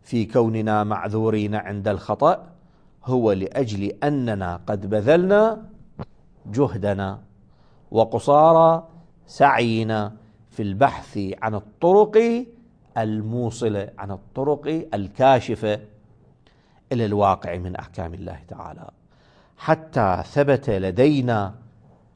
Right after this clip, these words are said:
على سبيل القطع. ما الذي ثبت على سبيل القطع؟ الواقع؟ لا، الواقع ما ثبت على سبيل القطع، نبحث في الطريق الظني،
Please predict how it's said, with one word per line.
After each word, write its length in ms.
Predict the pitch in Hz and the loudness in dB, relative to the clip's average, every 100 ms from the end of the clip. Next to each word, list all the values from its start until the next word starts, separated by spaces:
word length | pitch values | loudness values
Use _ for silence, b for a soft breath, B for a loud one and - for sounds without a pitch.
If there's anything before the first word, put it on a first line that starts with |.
| _ _ _ _ | _ _ _ _
على 500 | 147 175 214 226 226 | -10 -6 -4 -4 -6
سبيل 560 | 214 - 131 117 117 101 | -6 -4 -2 -2 -2 -2
القطع. 520 | 98 87 92 95 - - _ _ _ _ _ _ _ _ _ _ _ _ _ _ | -4 -6 -12 -14 -14 -18 _ _ _ _ _ _ _ _ _ _ _ _ _ _
ما 100 | 113 | -2
الذي 320 | 151 170 127 117 | 0 2 2 -2
ثبت 340 | 120 98 92 | -4 -6 -6
على 180 | 90 92 | -6 -8
سبيل 260 | - 95 | -12 -16
القطع؟ 260 | 95 - - - _ _ 113 | -16 -16 -18 -20 _ _ -4
الواقع؟ 600 | 107 123 170 214 247 - - _ _ _ _ - | 2 4 4 2 0 -2 -10 _ _ _ _ -14
لا، 440 | 110 113 180 170 113 - _ _ _ - | -4 0 0 -2 -12 -20 _ _ _ -18
الواقع 380 | 95 90 87 85 113 | -10 -10 -10 -12 -6
ما 140 | 147 | -4
ثبت 260 | 196 196 - | -4 -6 -8
على 200 | 107 92 | -10 -12
سبيل 240 | 113 117 | -14 -16
القطع، 260 | 113 - - _ _ - - - | -18 -20 -20 _ _ -20 -20 -8
نبحث 340 | 120 135 160 | -4 -4 -4
في 60 | 135 | -8
الطريق 340 | - 151 165 | -6 -4 -4
الظني، 540 | 139 135 214 247 135 | -2 2 2 2 -2